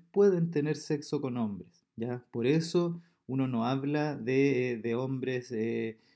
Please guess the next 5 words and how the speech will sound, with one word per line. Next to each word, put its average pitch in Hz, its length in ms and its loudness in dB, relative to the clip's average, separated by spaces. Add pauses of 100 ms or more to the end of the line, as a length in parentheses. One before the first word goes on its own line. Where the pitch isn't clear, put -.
(220)
homosexuales, 139 1160 0
sino, 135 560 -2
bi-, 120 180 -6
o 110 180 -6
bi-, 139 280 -8